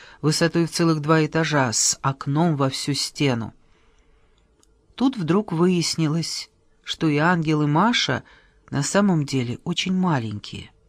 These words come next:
Маша поняла это, когда ангел протащил ее через всю комнату в притирку к пестрому ворсу ковра, рванул по стене вверх и нырнул вместе с ней в резную деревянную нишу.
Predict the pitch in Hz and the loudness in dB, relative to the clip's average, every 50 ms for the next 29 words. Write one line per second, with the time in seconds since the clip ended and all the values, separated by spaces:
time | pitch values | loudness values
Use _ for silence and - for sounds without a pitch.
0 | _ - - - - - - - - - 185 196 - - 214 - 214 220 226 233 | _ -20 -20 -20 -18 -18 -18 -12 -4 0 2 2 4 2 0 -2 -2 0 0 2
1 | 214 202 180 160 147 139 - 151 139 - 156 143 143 156 156 - - 202 226 220 | 2 2 2 2 2 0 -2 -4 -4 -4 -6 -4 -2 -4 -2 0 0 2 2 2
2 | 196 156 165 147 139 139 - - - - - _ - 180 190 - 208 208 190 - | 2 2 2 0 0 -2 -6 -14 -20 -20 -18 _ -2 -2 0 2 2 2 2 2
3 | - 208 190 175 170 170 170 165 - - 180 175 165 - - - - 170 156 147 | 2 2 2 2 2 2 2 2 0 0 0 0 0 -2 -6 -4 -2 -2 -2 -2
4 | - - 220 247 240 208 170 160 - 156 147 - - - 165 165 151 - - 214 | 0 2 2 4 4 4 2 2 0 -4 -6 -6 -4 -2 0 0 -2 -2 0 2
5 | 233 226 202 - - 156 143 - - - 190 196 190 - - - 175 170 170 170 | 2 2 2 0 -2 -2 -2 -2 -2 0 2 2 2 0 -2 -2 0 0 2 2
6 | 170 165 165 180 175 156 - - - 160 - - 175 175 165 165 160 151 135 120 | 2 2 2 2 0 0 0 -4 -6 -6 -2 -2 -2 0 0 2 2 4 2 2
7 | 107 - - - - - - - - 160 175 165 185 196 202 220 254 269 247 - | 0 -4 -10 -16 -20 -20 -16 -4 2 2 4 6 6 6 6 6 6 4 4 2
8 | - 165 - - - 185 180 180 180 175 165 165 190 196 165 139 131 - - - | 0 -2 -2 -2 0 0 2 2 2 0 0 2 2 4 4 4 2 -2 -8 -16
9 | - - - - - 233 254 247 247 254 240 226 214 208 190 175 156 147 165 175 | -20 -20 -20 -4 0 2 4 6 6 6 6 6 6 6 4 4 2 2 2 2
10 | 175 160 - - - 170 160 - - - 185 202 214 214 202 185 - - - - | 2 0 -2 -4 -4 -4 -4 -4 -2 0 2 4 4 4 2 0 -4 -10 -20 -20
11 | _ _ 143 147 170 175 165 143 131 - 156 156 180 208 233 233 220 202 165 165 | _ _ -2 2 2 2 2 2 2 2 2 4 4 4 4 4 4 2 2 2
12 | 160 147 135 127 139 139 143 151 156 151 147 147 143 139 135 123 113 113 - - | 2 2 2 2 2 2 2 2 2 2 2 2 2 0 0 -2 -2 -2 -4 -4
13 | - 120 113 | -6 -8 -12